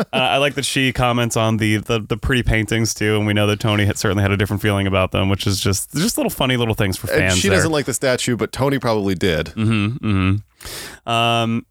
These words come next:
Speaker 1: and then she unloads. She totally unloads in, in this therapy session with Melfi. She's clearly had a lot,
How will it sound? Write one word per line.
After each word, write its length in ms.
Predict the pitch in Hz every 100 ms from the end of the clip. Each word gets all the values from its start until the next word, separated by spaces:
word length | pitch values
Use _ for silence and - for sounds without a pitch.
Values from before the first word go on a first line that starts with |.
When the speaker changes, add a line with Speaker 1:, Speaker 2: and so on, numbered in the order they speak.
| -
Speaker 1:
and 120 | 147
then 80 | 190
she 160 | - 196
unloads. 560 | 190 185 202 113 180
She 120 | - 123
totally 380 | 135 127 123
unloads 540 | 90 117 113 110 107 92
in, 180 | 101 92
in 120 | 101
this 180 | 101 95
therapy 300 | 107 101 98
session 280 | 95 101 104
with 120 | 101
Melfi. 560 | 101 95 95 87 73 117
She's 180 | - 104
clearly 380 | - 131 123 113
had 160 | 107
a 40 | 104
lot, 280 | 101 92